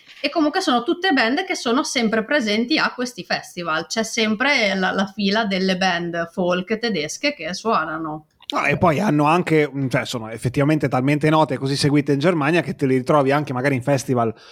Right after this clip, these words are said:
Speaker 2: più strettamente metal, con slot altissimi, che noi dall'Italia o comunque da fuori Germania dici, "Ma che cavolo, cioè così in alto, più degli In
Speaker 1: In
Speaker 2: Flames", per dire.
Speaker 1: Extremo, erano
Speaker 2: Eh,
Speaker 1: al
Speaker 2: esatto.
Speaker 1: Wacken,
Speaker 2: Sì,
Speaker 1: esatto.
Speaker 2: sì, sì.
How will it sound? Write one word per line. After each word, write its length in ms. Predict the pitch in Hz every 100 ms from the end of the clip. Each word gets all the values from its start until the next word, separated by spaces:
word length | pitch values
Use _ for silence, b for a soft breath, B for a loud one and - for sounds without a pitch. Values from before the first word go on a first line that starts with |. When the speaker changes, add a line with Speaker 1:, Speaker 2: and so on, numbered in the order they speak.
| B B _
Speaker 2:
più 320 | - 151 160 156
strettamente 680 | - 143 147 147 160 170 269
metal, 460 | 156 160 226 -
con 120 | - 139
slot 340 | 143 160 160
altissimi, 760 | 202 202 139 - 151 156 175 165 B B
che 140 | -
noi 160 | 165 160
dall'Italia 680 | 143 147 160 165 160 139 131
o 80 |
comunque 300 | 127 160 143
da 80 | 127
fuori 200 | - 151
Germania 560 | 147 185 180 151 160 165
dici, 280 | 139 - 139
"Ma 80 |
che 160 | 139 143
cavolo, 480 | 151 131 120 113 104
cioè 240 | - 117
così 320 | - 135 123 151
in 80 | 147
alto, 380 | 156 143 135
più 200 | 127 156
degli 160 | 156 151
In 40 | 147
Speaker 1:
In 60 |
Speaker 2:
Flames", 500 | 143 160 151 214 196
per 120 | - 139
dire. 120 | -
Speaker 1:
Extremo, 240 | 143 131 - 175 - 226
erano 240 | 208 190 160
Speaker 2:
Eh, 20 |
Speaker 1:
al 60 | 175
Speaker 2:
esatto. 340 | 156 170 190 185
Speaker 1:
Wacken, 460 | 170 175 175 185
Speaker 2:
Sì, 80 | -
Speaker 1:
esatto. 240 | 180 220 -
Speaker 2:
sì, 160 | 330
sì. 260 | 320 254